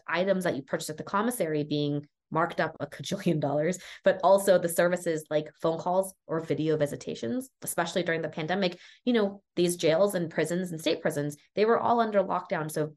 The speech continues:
physical in-person visitations were barred and prohibited to,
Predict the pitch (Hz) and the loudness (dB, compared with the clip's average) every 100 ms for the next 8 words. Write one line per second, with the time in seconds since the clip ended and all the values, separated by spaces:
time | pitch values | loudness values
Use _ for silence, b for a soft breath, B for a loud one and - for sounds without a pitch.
0 | _ 190 196 202 175 175 170 - _ - | _ 0 0 0 2 2 0 -8 _ -2
1 | 180 185 175 160 160 151 151 - 151 151 | 0 2 -2 -2 -4 -4 -4 -6 -4 -4
2 | 147 147 147 139 143 156 151 156 156 143 | -4 -6 -2 -2 -2 -4 -6 -8 -8 -8
3 | 147 151 - 151 | -6 -8 -2 -2